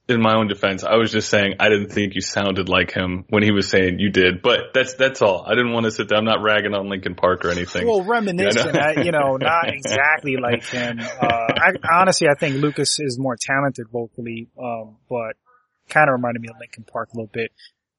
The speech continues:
Speaker 2: <clears throat>
Speaker 1: Hey, j-, just to hit on something here, now to bring it back to the album, I'm, I'm curious about some of the stuff because, you know, there's a lot of,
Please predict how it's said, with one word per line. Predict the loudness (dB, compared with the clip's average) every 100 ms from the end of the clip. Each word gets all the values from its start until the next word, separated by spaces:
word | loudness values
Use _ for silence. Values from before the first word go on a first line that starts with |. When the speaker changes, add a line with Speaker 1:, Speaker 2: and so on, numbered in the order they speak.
| _ -8
Speaker 2:
<clears throat> | -4 -4 -2
Speaker 1:
Hey, | 0 0 -4
j-, | -6 -4
just | -2 0
to | 0
hit | 2
on | 0 0
something | 0 0 0
here, | 2
now | 2
to | 2
bring | 2
it | 2
back | 2 0
to | 0
the | 2
album, | 4 2 0
I'm, | -2 0
I'm | 0 0 -4 -8 -12
curious | -2 0 0 2
about | 0 0
some | -2 -2
of |
the | -2
stuff | 0 0 0 -2
because, | 2 4 4 2 -4 -12
you | -16 -16 -18 -16 -4 0
know, | 2 2 2
there's | 0 0
a |
lot | 0 2 2
of, | 0 -4 -14